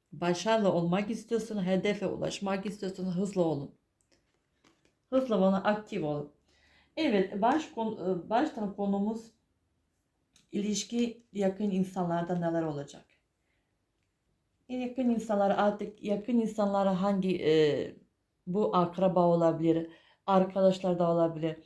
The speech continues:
Evet arkadaşlar, ilişki, e, yakın insanlardan sizin güvenli bir ilişki olacak. Belki bir, e, birileri,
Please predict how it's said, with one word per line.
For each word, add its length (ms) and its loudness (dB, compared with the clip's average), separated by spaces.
Evet 280 6
arkadaşlar, 580 2
ilişki, 540 0
e, 220 -2
yakın 500 4
insanlardan 800 2
sizin 480 -2
güvenli 480 4
bir 140 -4
ilişki 420 -2
olacak. 400 -6
Belki 440 2
bir, 260 0
e, 320 4
birileri, 600 4